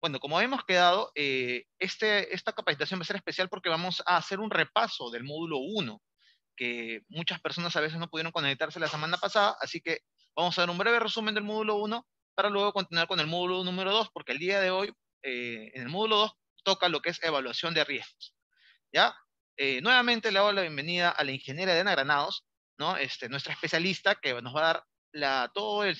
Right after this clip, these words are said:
el sostén para esta ponencia, ¿ok? Buenos días, ingeniera Diana, ¿me escucha? Ahí está, ingeniera. ¿Cómo está? Buenos días.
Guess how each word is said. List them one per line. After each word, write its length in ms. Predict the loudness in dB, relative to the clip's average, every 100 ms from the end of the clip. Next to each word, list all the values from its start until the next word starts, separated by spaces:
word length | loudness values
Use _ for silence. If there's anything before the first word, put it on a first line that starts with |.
| -4
el 120 | -6
sostén 420 | -6 -8 -8 -8 _
para 140 | -6
esta 200 | -6 -6
ponencia, 360 | -8 -8 -10 -16
¿ok? 220 | _ -4 -4 _ _ _
Buenos 200 | -8 -4
días, 240 | -2 -2
ingeniera 320 | -2 -8 -4 -2
Diana, 220 | -2 -4
¿me 80 | -8
escucha? 420 | _ -2 -2 -2 _ _ _ _ _ _ _ _ _ _ _ -10
Ahí 140 | -10
está, 340 | 0 2 2 -6 _ -20
ingeniera. 580 | -20 -10 -2 -2 -2
¿Cómo 180 | -6 -8
está? 200 | -6 -8
Buenos 260 | -8 -12 -12
días. 220 | -12